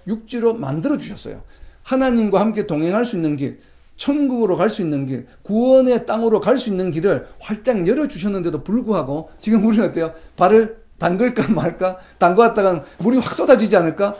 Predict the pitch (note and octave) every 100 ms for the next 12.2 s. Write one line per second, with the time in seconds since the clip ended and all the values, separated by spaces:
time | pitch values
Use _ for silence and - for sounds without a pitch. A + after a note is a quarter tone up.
0 | - A#3+ A3 - D#3 E3 G#3 C4 B3+ F3
1 | D#3+ - D3 - _ _ B3+ B3+ B3 G#3+
2 | F#3+ G3+ A3+ A3 A#3 - - - A3 A#3
3 | - G#3 - - - F#3+ G#3+ E3+ A#2+ C3
4 | - A2+ A#2+ F3+ _ - A#3+ A#3 A3 E3
5 | F#3+ A3 G#3 A3+ G3+ D#3+ D3 B2+ A#2 A#2+
6 | A#2 D#3 - _ _ G#3 G#3+ G3+ F3+ G3
7 | G#3+ A3 E3+ C#3+ B2 B2+ - _ - A#3
8 | A#3 B3+ C4 A#3+ A#3 A#3 - - A#2 A2+
9 | G#2+ G#2+ C#3 D3 D3 C#3 D3+ C#3 B2+ B2
10 | - - A2 - - - - _ - -
11 | - - - - - - E3 A#3 A#3+ F#3
12 | F3+ D#3+